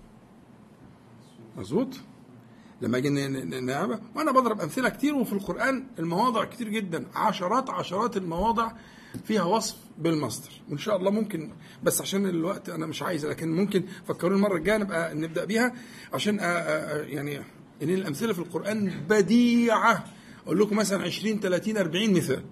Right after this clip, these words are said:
وكل مثل اجمل من التاني، اللي هي فكره ايه؟ فكره معنى المبالغه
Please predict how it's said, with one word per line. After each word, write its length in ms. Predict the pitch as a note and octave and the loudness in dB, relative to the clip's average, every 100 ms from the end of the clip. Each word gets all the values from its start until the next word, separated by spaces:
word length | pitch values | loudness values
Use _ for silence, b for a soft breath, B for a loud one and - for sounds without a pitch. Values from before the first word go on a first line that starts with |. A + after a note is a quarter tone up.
| B B B B - | B B B B -8
وكل 280 | - B3+ B3+ | 0 4 4
مثل 320 | C4+ A#3 A#3 | 4 2 0
اجمل 240 | B3+ B3 G3+ | 2 6 6
من 60 | |
التاني، 380 | D#3+ - A#2 G#2+ D3 | 4 2 0 0 6
اللي 140 | G3+ | 6
هي 60 | G#3+ | 6
فكره 400 | C#4 A#3+ G#3 G3+ | 2 2 2 8
ايه؟ 240 | G3+ G3+ B B - | 8 6 B B -2
فكره 260 | A3+ A#3 A3+ | 0 2 4
معنى 280 | C#4 B3+ | 4 6
المبالغه 580 | A#3+ A#3 C#4 D4+ C#4+ D#4+ | 6 8 8 8 10 8